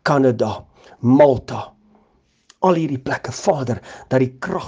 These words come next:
van God vanaand deur die woord, deur die stemkanale, deur die klankgolwe, elke man, vrou, seun en dogter bereik en ons harte transformeer ooreenkomstig die plan wat U vir ons het, sodat ons vanaand aan die tafel kan kom sit en bekend staan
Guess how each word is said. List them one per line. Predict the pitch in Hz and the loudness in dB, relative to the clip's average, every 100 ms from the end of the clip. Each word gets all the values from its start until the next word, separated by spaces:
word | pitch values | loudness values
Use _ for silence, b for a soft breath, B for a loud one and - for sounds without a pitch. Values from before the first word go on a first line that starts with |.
| - | -12
van | 143 | -12
God | 131 - 156 - | -10 -8 -8 -6
vanaand | 139 123 123 | -4 -2 0
deur | 123 113 | -2 0
die | 123 98 104 | -2 -2 -2
woord, | 151 135 - B B - | 2 2 0 B B -2
deur | 135 120 | 0 0
die | 123 | -4
stemkanale, | - 156 147 139 127 120 120 107 | -4 -4 -4 -2 0 0 -2 0
deur | 123 | 0
die | 127 127 | 0 -2
klankgolwe, | 170 151 - - 170 139 120 113 B B 156 | -2 -2 -4 -2 2 2 2 -2 B B -6
elke | 123 135 | -2 0
man, | 123 135 135 | 2 2 2
vrou, | - - 131 | -2 -2 -2
seun | 120 - 143 120 | -2 -6 -6 -4
en | 104 123 | -2 -4
dogter | - 107 98 | -4 -8 -6
bereik | 107 107 98 B B - | -2 -2 -2 B B -6
en | 113 | -2
ons | 113 - | 0 2
harte | 135 147 123 - | 2 2 -2 -4
transformeer | 143 127 123 139 110 113 131 139 131 95 B B 135 | 0 -2 -2 -8 -6 0 4 6 4 2 B B 2
ooreenkomstig | 131 110 - 127 - 120 - | 4 4 0 0 -2 -8 -6
die | - - | -4 2
plan | 170 156 | 4 4
wat | 127 - | 0 0
U | 135 | -4
vir | 131 123 | 0 -2
ons | 123 | 0
het, | 120 - - - | -2 -4 -16 -18
sodat | - - 190 143 127 - | -14 -2 0 0 -2 -4
ons | 131 117 - | -4 -4 -6
vanaand | 120 113 98 - B B B 123 | -8 -6 -8 -12 B B B -6
aan | 113 | -4
die | 110 - | -4 -2
tafel | 147 123 - - | -2 -2 -6 -10
kan | - 117 | -12 -12
kom | 196 143 | -12 -12
sit | - - - _ b b b b b _ _ 120 | -14 -18 -20 _ b b b b b _ _ -6
en | |
bekend | 113 127 156 127 | -6 -4 -2 -2
staan | - - - | -4 -14 -18